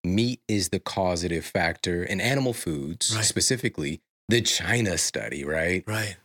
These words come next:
Speaker 1: Are, these are the causative factors behind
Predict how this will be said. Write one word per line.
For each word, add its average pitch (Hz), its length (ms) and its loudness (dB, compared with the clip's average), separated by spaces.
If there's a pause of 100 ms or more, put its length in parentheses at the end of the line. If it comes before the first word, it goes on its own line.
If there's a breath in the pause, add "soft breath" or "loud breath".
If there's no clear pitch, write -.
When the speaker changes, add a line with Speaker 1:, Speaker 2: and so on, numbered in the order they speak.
Speaker 1:
Are, 98 580 4 (260)
these 113 180 4
are 117 40 -4
the 123 80 2
causative 101 560 0
factors 78 600 -2
behind 73 640 -4